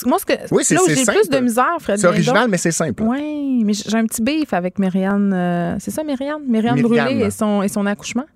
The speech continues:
Speaker 2: Oui, pourquoi ?
Speaker 1: Euh, parce qu'elle restait au Costa Rica pendant plein de temps, puis là, elle vient au Québec accoucher. Je dis ça.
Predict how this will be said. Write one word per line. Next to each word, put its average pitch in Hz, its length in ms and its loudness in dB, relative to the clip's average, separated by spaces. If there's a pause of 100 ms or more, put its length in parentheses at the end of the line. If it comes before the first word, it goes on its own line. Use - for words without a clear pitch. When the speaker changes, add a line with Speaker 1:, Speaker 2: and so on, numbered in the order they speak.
Speaker 2:
Oui, 127 200 -2 (120)
pourquoi ? 131 240 -2
Speaker 1:
Euh, 151 80 -4
parce 185 160 -6
qu'elle 233 160 0 (140)
restait 196 260 0
au 240 80 2
Costa 220 300 0
Rica 262 320 0
pendant 196 240 2
plein 226 260 -2
de 226 60 -2
temps, 226 200 0 (240)
puis - 140 -8
là, 214 220 2
elle 208 60 0
vient 202 300 0
au 220 60 0
Québec 220 400 -2
accoucher. 240 400 -4 (1300)
Je - 80 -20
dis - 80 -20
ça. - 300 -4